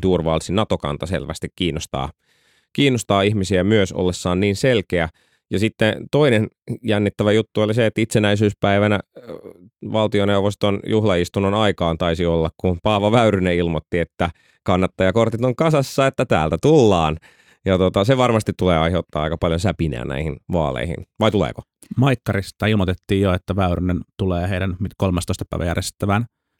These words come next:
Speaker 2: järjestävään tenttiin, tai siis
Speaker 1: Totta kai
Speaker 2: kutsutaan,
Speaker 1: tulee.
Speaker 2: kutsutaan sinne. Nythän on vielä siis Väyrysen kannattajakorttien tarkastushan on vielä, vielä tekemättä.
Speaker 1: Okei.
Speaker 2: Et tässä on vielä ilmeisesti tää, tää epävarmuus olemassa, koska jos siellä on esimerkiksi päällekkäisiä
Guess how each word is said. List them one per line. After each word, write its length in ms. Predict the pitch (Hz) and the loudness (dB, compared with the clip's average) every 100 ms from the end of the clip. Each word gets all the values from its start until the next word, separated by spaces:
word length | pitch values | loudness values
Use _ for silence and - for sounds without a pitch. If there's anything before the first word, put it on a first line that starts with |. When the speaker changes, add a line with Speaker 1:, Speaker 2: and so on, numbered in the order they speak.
| _ - | _ -6
Speaker 2:
järjestävään 400 | 95 95 - 104 | -4 -4 -2 0
tenttiin, 280 | 110 98 85 | 0 -2 -2
tai 100 | 85 | 0
siis 100 | - | 0
Speaker 1:
Totta 140 | 101 - | 0 2
kai 100 | 127 | 2
Speaker 2:
kutsutaan, 120 | 95 71 | 2 0
Speaker 1:
tulee. 80 | 60 | -2
Speaker 2:
kutsutaan 360 | - - 98 | -4 -4 -4
sinne. 240 | 104 110 98 - - | -2 -2 -4 -8 -2
Nythän 220 | 113 107 107 | 0 2 2
on 80 | |
vielä 140 | 101 95 | 2 0
siis 180 | 101 - - 85 | -2 -4 -10 -4
Väyrysen 280 | 110 95 110 | -2 0 0
kannattajakorttien 760 | 110 101 - 90 87 82 - 90 | 0 0 -2 -4 -2 -4 -2 -2
tarkastushan 580 | 101 92 82 85 - 78 | 0 -2 -6 -8 -8 -8
on 80 | |
vielä, 180 | 85 85 - _ _ _ _ 92 | -8 -8 -10 _ _ _ _ -6
vielä 180 | 90 87 | -4 -4
tekemättä. 600 | 113 90 82 - _ 92 - _ | -6 -4 -6 -6 _ -10 -10 _
Speaker 1:
Okei. 240 | 98 90 76 | -2 0 -2
Speaker 2:
Et 80 | |
tässä 240 | 95 - 98 | -2 -4 -2
on 80 | 87 | -2
vielä 200 | 90 90 - | -2 -4 -6
ilmeisesti 440 | 107 101 87 - - | -4 -2 -2 -4 -4
tää, 220 | 101 90 - _ _ - | -2 -2 -4 _ _ -4
tää 200 | 101 101 | 0 0
epävarmuus 540 | 104 92 87 92 - | 0 0 0 0 0
olemassa, 360 | 95 92 - - | 0 0 -2 -6
koska 200 | 92 98 | -4 0
jos 300 | 107 110 - | 0 0 0
siellä 180 | 101 95 | 0 0
on 80 | |
esimerkiksi 380 | 92 101 87 - | -2 -2 -4 -6
päällekkäisiä 640 | 104 95 87 - 78 95 | -2 -2 -4 -6 -6 -4